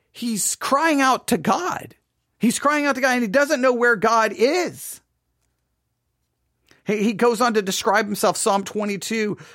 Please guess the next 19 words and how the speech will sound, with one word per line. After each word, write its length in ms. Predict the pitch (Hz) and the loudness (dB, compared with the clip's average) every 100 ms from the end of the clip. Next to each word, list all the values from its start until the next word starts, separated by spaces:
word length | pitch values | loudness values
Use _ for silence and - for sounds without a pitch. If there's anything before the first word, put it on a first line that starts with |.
| - | -2
look 180 | 185 208 | 0 0
at 80 | |
verse 240 | 175 196 - | 2 0 0
fifteen. 500 | 220 196 - 214 185 | -2 -2 0 0 2
"My 140 | 170 | 2
strength 480 | 160 - 220 240 - | 0 -2 0 0 0
is 200 | 180 156 | -2 -2
dried 360 | 147 139 202 208 | -4 0 2 2
up 200 | 190 175 | 2 2
like 180 | 180 | 0
a 60 | 180 | 0
potsherd, 600 | - 190 208 - 165 127 - - 151 | -2 0 0 0 -2 -2 -6 -16 -2
and 160 | 175 | 0
my 140 | 196 180 | 2 0
tongue 480 | - - 208 220 175 | -2 2 2 2 -2
cleaveth 500 | - 214 220 196 - | -2 -2 0 -2 0
to 120 | 196 | 0
my 180 | 165 151 | 2 0
jaw, 480 | 123 190 233 156 | 0 2 4 2